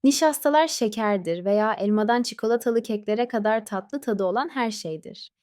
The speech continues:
Yani her karbonhidrat yediğimizde onları çıplak yersek, yani onları tek başlarına yersek, kanda glikoz yükselmesine neden olacaklardır.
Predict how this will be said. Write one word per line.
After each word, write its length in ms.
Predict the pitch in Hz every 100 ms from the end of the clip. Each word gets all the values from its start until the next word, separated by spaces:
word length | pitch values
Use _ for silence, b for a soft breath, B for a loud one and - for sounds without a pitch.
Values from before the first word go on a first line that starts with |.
| _ _
Yani 420 | 294 320 320 320 -
her 240 | - 370
karbonhidrat 720 | 311 226 202 196 185 185 180
yediğimizde 760 | 180 170 170 165 160 170 233 262 _
onları 340 | - 208 208 202
çıplak 500 | 202 202 208 208 208
yersek, 480 | 170 160 - 254 269 _ _
yani 260 | 247 262 294
onları 320 | 254 262 269
tek 260 | 269 330 -
başlarına 560 | 233 214 - 202 208
yersek, 540 | 220 175 165 - 269 294 - _
kanda 280 | - 262 277
glikoz 440 | 294 262 262 294
yükselmesine 680 | 247 220 233 214 214 208 247
neden 220 | 226 190
olacaklardır. 1000 | 175 165 165 165 165 160 - - - -